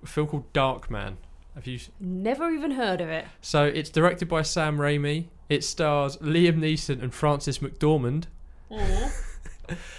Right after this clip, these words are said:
Speaker 1: And basically, Sam Raimi wanted to make the film, I forget, it's a,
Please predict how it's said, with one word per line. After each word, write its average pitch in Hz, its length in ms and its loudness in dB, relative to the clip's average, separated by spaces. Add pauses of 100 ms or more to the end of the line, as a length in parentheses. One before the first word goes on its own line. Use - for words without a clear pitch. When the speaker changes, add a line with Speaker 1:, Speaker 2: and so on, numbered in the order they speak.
(340)
Speaker 1:
And 143 280 4
basically, 170 560 0
Sam 160 380 0
Raimi 143 340 0
wanted 147 460 0
to 135 100 -8
make 131 420 -8
the - 80 -10
film, 120 800 -4 (100)
I - 80 -10
forget, - 380 -6
it's - 180 -4
a, - 80 -4